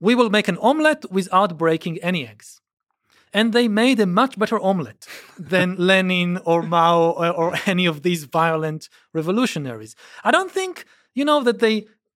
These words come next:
that they certainly didn't start any wars or build any gulags. I don't think they even murdered a single politician.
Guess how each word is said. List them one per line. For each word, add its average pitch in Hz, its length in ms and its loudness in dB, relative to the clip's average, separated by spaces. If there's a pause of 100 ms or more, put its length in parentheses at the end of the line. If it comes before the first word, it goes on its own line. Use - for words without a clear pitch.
(280)
that 214 120 0
they 214 120 2
certainly 294 320 0
didn't 208 220 2
start 202 260 0
any 165 140 -4
wars 202 520 2
or 170 80 2
build 180 220 0
any 165 180 -4
gulags. 175 520 -2 (200)
I 180 100 0
don't 320 200 0
think 311 180 -4
they 226 100 0
even 262 380 -4
murdered 262 500 2
a 196 80 -4
single 320 720 0 (160)
politician. 208 640 -2